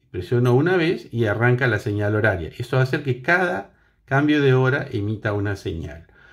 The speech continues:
Digamos que quiero que suene la alarma a las cuatro y diez también, presiono nuevamente y se enciende la campanita.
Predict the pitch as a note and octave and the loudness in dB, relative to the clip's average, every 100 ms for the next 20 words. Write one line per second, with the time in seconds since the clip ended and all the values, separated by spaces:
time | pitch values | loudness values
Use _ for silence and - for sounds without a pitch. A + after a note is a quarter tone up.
0 | - _ _ _ A2+ A2+ C#3+ F#3 F#3 B2+ | -20 _ _ _ 0 4 4 4 0 -4
1 | C3 G#3 A3 C#3+ B2+ E3+ F#3 D#3 C3+ F3+ | -2 0 0 0 2 4 6 4 4 4
2 | F3+ C#3 A2+ - D3 D3 D#3+ D3+ C#3 C3+ | 2 2 0 -2 -4 0 0 2 0 0
3 | D3 E3+ G3+ C4 - G#2 F#2+ B2 A#2+ A#2+ | 0 4 4 2 -6 -8 -2 0 2 2
4 | D3+ E3 E3 E3 A#2+ - B2 C3 B2+ C3 | 2 2 0 0 -4 -2 -2 2 2 2
5 | B2+ A#2 G2 G2+ F#2 D2+ - - | 2 0 0 -2 -4 -8 -14 -20